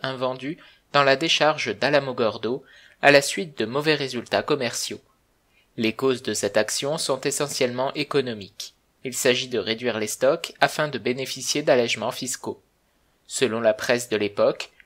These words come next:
les jeux vidéo enfouis sont notamment E T the Extraterrestrial, l'un des plus grands échecs commerciaux de l'histoire du jeu vidéo, et la version de Pac-Man, sortie sur Atari deux mille six cents,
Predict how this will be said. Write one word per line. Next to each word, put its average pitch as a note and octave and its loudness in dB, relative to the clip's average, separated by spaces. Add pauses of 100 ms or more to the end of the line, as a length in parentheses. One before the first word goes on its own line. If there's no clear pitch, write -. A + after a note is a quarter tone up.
(160)
les C#3 0
jeux C#3+ 0
vidéo C3+ 2
enfouis C#3 -2
sont B2 -4
notamment A#2+ 0
E - -6
T D3+ -6
the A#2+ -2
Extraterrestrial, C#3 -2 (380)
l'un C#3 4
des C3 2
plus B2+ -4
grands C3+ 0
échecs A#2+ 0
commerciaux A#2+ -4
de G2 -8
l'histoire C3 0
du C3 -12
jeu B2 -4
vidéo, A2 -6 (460)
et D3 4
la C#3+ 6
version D3+ 0
de A#2+ -4
Pac-Man, B2 -2
sortie - 0
sur - -2
Atari C#3 2
deux B2 -8
mille A#2+ -10
six - -8
cents, B2+ 0